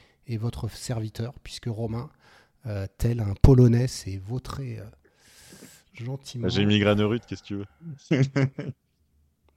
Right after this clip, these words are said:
Speaker 1: Bah, du coup, tu t'es gouré, qu'est-ce que je te dis ?
Speaker 2: Et bon,
Speaker 1: J'ai mis Kraft.
Speaker 2: je voulais encore
Speaker 1: Voilà.
Speaker 2: te, t'interroger aussi. Euh,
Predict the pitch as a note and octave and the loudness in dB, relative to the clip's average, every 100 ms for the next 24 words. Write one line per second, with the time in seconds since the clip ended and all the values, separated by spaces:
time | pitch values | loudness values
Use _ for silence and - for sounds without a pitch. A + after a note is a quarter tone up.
0 | - G2 F#2+ F#2+ F#2+ F#2+ F#2+ G2 - - | -18 -14 -12 -12 -10 -10 -12 -10 -8 -6
1 | - G#2 C#3 E3+ - - C3+ - D3+ B2+ | -2 -2 0 0 -2 -8 -8 -10 -14 -12
2 | - - G#2+ A2+ B2+ B2+ A#2 - C#3 - | -12 -6 -4 -2 -2 -4 -2 0 0 0
3 | - - G2 F#2 G2+ A2 A2 G#2+ C3+ D#3 | -4 -4 -4 0 2 2 2 4 2 4
4 | A2+ G#2+ G#2 G#2 G2+ G2 G2+ - G2+ F#2+ | 4 6 6 6 4 2 0 0 0 0
5 | G#2 D3+ G2+ F#2+ - C3+ - F2+ F2 E2+ | 0 -2 -4 -6 -6 -6 -6 -4 -2 -2
6 | E2+ D#2+ E2 | -4 -6 -8